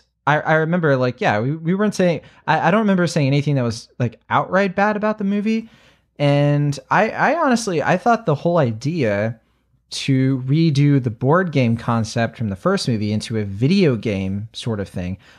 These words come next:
I thought that was a really good idea. And I thought in some ways they carry it out in interesting ways. My, my big issue was that I,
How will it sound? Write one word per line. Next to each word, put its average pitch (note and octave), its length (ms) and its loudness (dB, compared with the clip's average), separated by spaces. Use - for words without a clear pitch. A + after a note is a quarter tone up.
I A3 80 2
thought E4 120 -6
that D#4+ 120 2
was A#3+ 120 2
a G#3+ 60 0
really E3+ 340 -2
good F3+ 180 0
idea. G#3+ 500 -2
And F3+ 200 2
I G3 60 2
thought B3+ 200 2
in A3+ 100 4
some C4 240 -2
ways F3+ 240 2
they D#3 120 2
carry E3+ 380 2
it D3 80 2
out G3+ 400 0
in C3 60 -2
interesting B2 420 -2
ways. F#2 220 -6
My, E3+ 140 2
my F#3+ 160 0
big G3 160 2
issue D#3+ 200 0
was C3+ 120 2
that C3+ 120 2
I, B2+ 140 0